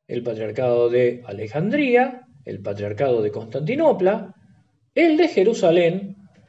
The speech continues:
y el patriarcado de Antioquía. Esos eran los patriarcados. Después se crearon otros patriarcados.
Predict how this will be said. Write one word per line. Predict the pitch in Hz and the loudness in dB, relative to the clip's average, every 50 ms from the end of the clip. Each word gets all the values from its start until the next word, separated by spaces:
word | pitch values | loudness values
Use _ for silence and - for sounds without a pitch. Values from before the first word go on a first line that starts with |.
| _ _ _ _ | _ _ _ _
y | - 170 202 | 2 6 6
el | 226 214 | 6 6
patriarcado | 208 226 220 214 202 202 196 - - 208 208 202 208 214 - | 6 4 4 4 4 2 2 2 2 4 6 6 6 4 4
de | 170 170 | 4 2
Antioquía. | 156 147 139 131 113 107 - 95 92 90 - - _ _ _ _ _ _ _ _ _ _ _ _ _ _ _ _ _ - | 2 2 0 -4 -8 -10 -12 -16 -18 -20 -20 -20 _ _ _ _ _ _ _ _ _ _ _ _ _ _ _ _ _ -6
Esos | - 254 247 269 262 - | -4 -4 -4 -4 -6 -4
eran | 254 233 208 | -2 -2 0
los | 190 185 | -2 -2
patriarcados. | - 151 139 147 151 160 - 175 139 123 117 131 143 - - - - - - _ _ _ | -2 -2 0 0 0 0 0 0 0 0 0 -2 -4 -6 -10 -20 -20 -20 -20 _ _ _
Después | - 160 160 240 240 240 - 311 285 285 285 285 - - - - _ | -2 2 4 4 4 4 4 4 4 4 4 2 -2 -14 -18 -20 _
se | - - - 160 | -8 -4 -4 0
crearon | 151 143 139 151 160 160 147 147 | 2 4 6 6 6 6 4 4
otros | 147 123 117 107 107 | 0 -2 -4 -6 -8
patriarcados. | 107 98 98 92 - - - - - - | -8 -8 -10 -10 -12 -14 -16 -18 -20 -20